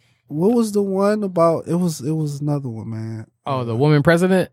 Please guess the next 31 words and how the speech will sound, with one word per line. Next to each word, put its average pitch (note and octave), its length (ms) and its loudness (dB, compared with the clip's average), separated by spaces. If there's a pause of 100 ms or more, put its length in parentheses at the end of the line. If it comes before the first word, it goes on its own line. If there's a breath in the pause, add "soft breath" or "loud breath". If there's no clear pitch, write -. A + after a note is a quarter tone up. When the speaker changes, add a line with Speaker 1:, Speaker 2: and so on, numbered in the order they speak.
(120)
Speaker 2:
Oh, F3 120 6
I D#3+ 140 4
had E3 160 6
woman D#3+ 280 0
president D#3 460 4
and A#2+ 280 2
gay C3+ 140 4
versus A#2+ 360 -2
black. A#2 400 -6
Speaker 1:
Gay D3+ 180 2
versus C#3 380 -6
black. A2+ 260 -18 (400)
Speaker 2:
Is A2+ 80 -16
that A#2+ 160 0
the C3+ 80 4
one C3+ 100 4
you C#3 100 4
wanna, C#3+ 360 2
you B2 180 -4
wanna C#3 160 -2
hit D3 120 0
on? E3 220 -2 (120)
Speaker 1:
Yeah. A#2+ 320 0 (600)
Speaker 2:
All C3 120 2
right, A#2+ 120 2
so A2+ 380 2 (180)
Speaker 1:
I D3 120 -2
wish E3 180 6
Robin C3 320 2
was A2+ 140 -8
here. A2+ 200 -8